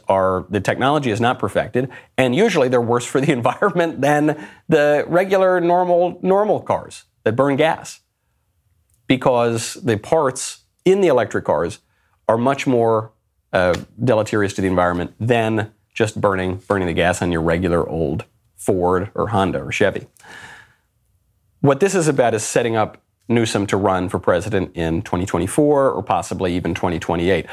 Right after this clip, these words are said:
But still, both of those dates long before twenty thirty-five. It's a ridiculous plan. How about the leader of the Democratic Party? How about him? Does he have any better ideas? No, he's trying to fend off corruption charges when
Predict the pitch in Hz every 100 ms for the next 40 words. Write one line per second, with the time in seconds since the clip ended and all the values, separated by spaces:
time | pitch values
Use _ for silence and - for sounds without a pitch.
0 | - - 139 - - - 196 135 143 143
1 | 127 127 - 98 123 135 139 117 - 98
2 | 85 82 _ _ _ - 107 92 92 85
3 | - - - - 104 107 160 160 147 143
4 | 131 - - _ _ _ - - 170 175
5 | 107 - - _ 165 180 180 160 135 165
6 | 175 120 98 113 113 110 - 104 95 151
7 | 131 65 _ _ _ _ _ _ _ -
8 | 151 143 107 98 135 143 151 151 156 151
9 | 147 156 147 214 185 139 - 170 123 -
10 | 139 135 - 120 117 120 104 92 73 76
11 | - - _ _ - - _ _ _ _
12 | _ _ 135 156 175 170 165